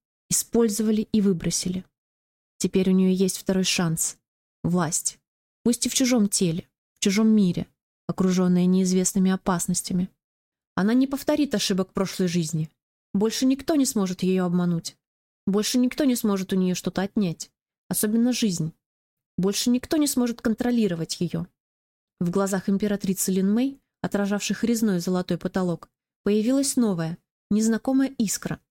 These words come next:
Искра Анны. Циничной, опалённой предательством, но не сломленной женщины, вернувшейся из мёртвых, чтобы начать всё заново. На этот раз по своим правилам.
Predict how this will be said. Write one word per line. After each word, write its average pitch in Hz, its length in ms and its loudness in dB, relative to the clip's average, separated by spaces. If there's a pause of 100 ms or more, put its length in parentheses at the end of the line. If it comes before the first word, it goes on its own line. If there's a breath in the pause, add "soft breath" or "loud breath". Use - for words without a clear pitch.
(480)
Искра 254 420 -2
Анны. 175 440 0 (420)
Циничной, 208 720 0 (280)
опалённой 247 500 0
предательством, 196 840 -2 (280)
но 190 120 0
не 208 120 2
сломленной 190 540 0
женщины, 170 580 -4 (300)
вернувшейся 185 580 0
из 190 160 0
мёртвых, 220 380 -2
чтобы 196 300 -4
начать 190 320 -2
всё - 180 -2
заново. 175 500 -2 (400)
На 196 160 0
этот 247 240 -4
раз - 260 -8 (200)
по 208 60 -2
своим 208 380 0
правилам. 160 500 -6